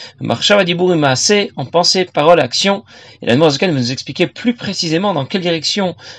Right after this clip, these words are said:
va nous engager l'amour et la crainte de Dieu. Et il dit, Hayira shoresh v'yisod les sou-, les, les soumera. La crainte est à l'origine et la base de soumera, du fait de s'écarter du mal.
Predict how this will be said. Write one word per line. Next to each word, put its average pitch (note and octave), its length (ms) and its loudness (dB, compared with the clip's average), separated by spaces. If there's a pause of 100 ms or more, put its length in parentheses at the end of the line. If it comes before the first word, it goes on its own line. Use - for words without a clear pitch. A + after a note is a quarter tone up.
(100)
va C#3 120 2
nous D3+ 200 4
engager E3 400 2
l'amour E3 280 2
et D#3 40 2
la C#3+ 80 -2
crainte D#3 220 -2
de B2 80 2
Dieu. F#2 140 -10 (260)
Et E3+ 80 4
il A#2 100 2
dit, - 160 -14 (1120)
Hayira E3+ 480 4
shoresh D#3+ 480 2
v'yisod D#3 580 2
les D#3+ 120 4
sou-, D3+ 340 0
les, C#3 140 2
les C#3+ 140 -2
soumera. C#3+ 500 -2 (500)
La C#3 140 2
crainte E3 500 0 (460)
est D3+ 160 2
à C#3 260 8
l'origine D#3 680 2 (720)
et - 60 -6
la A#2 80 2
base D#3+ 480 6 (360)
de B2+ 60 -4
soumera, E3 560 4
du D3+ 100 -6
fait D#3+ 140 -2
de C#3+ 60 -6
s'écarter D3 320 -4
du C#3 80 -6
mal. A2+ 160 -6